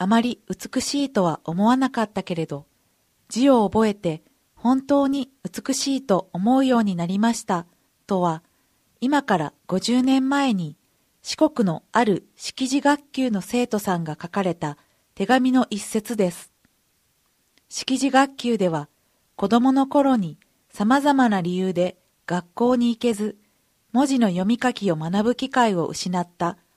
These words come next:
大人の方が文字を学ぶために学習を続けておられます。生活情報を得るためにも、また自分の気持ちや考えを伝え、人とつながるためにも、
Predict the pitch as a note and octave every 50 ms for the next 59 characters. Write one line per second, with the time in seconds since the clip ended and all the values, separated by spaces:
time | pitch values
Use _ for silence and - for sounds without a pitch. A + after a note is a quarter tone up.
0 | _ _ _ - E3 E3+ - B3+ B3 C4 B3 B3+ B3 - A#3+ - - C4 A#3+ G3+
1 | D3+ D3+ - _ _ _ _ _ _ _ _ - G#3+ B3+ C#4+ C#4 C#4+ C#4+ B3 G#3
2 | F3+ F3 F#3 G3 G3+ F#3+ G#3+ G#3+ G#3 G3+ G#3 G#3+ G3+ E3 C3 - _ _ _ -
3 | E3 F3 - A3+ - - - C4 B3+ B3+ B3+ B3 A#3+ - - - - - G#3 G#3
4 | A#3 G#3+ - A3+ A3 A3 A3 G#3+ G#3+ G#3+ G3+ G3+ G3+ G#3 - - _ _ _ _
5 | _ _ _ _ _ _ _ _ _ _ _ _ _ _ _ _ _ _ _ _
6 | - - B3 C4+ C4+ C#4 C#4+ C#4+ C#4+ C#4 C4 D4 D4 D4 D4 C4+ B3+ B3 A#3 A3
7 | G#3 G3 - - A3 A#3+ A3 A3 F#3+ E3+ F#3 G#3 G#3 G3 F3 D#3 D3+ D3 C#3+ _
8 | _ _ _ _ _ _ _ _ _ - F3+ F#3 - G#3+ G3+ G3+ G3+ _ _ _
9 | _ _ _ - - F3 F3+ A3 B3 B3+ C4 C#4 C4+ C4+ - C#4 C4+ C4+ C4+ C4+
10 | C4 B3+ B3+ B3 - - _ _ _ - - B3 C4 C4+ C4+ C#4+ C#4+ C#4 C4+ A3+
11 | F#3 E3+ - - - E3 D#3+ D#3 D#3+ - _ _ _ _ _ _ _ _ _ _
12 | - - C4+ C4+ C#4+ C#4 C4+ C4+ C4 C4+ C4+ C4 C4+ C4+ C4+ C4+ C4 B3+ B3 C4
13 | C4+ B3+ A#3 F#3+ E3+ D3+ -